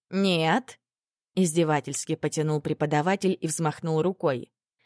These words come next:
Две оставшиеся на столе тетрадки мгновенно раскрылись на том самом месте, где были вычерчены схемы из домашнего задания.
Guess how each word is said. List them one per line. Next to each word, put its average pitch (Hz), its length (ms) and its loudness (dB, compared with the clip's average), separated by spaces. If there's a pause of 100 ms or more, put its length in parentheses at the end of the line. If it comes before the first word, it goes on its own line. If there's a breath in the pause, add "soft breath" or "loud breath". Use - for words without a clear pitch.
(300)
Две 247 260 2
оставшиеся 226 720 0
на 170 140 0
столе 196 340 2
тетрадки 175 580 0
мгновенно 190 680 2
раскрылись 190 680 -2
на 165 140 -2
том 156 240 2
самом 143 400 0
месте, 190 520 -2
где 175 200 0
были 240 240 2
вычерчены 170 680 -2
схемы 185 460 0
из 156 180 -6
домашнего 147 600 -2
задания. 147 640 -2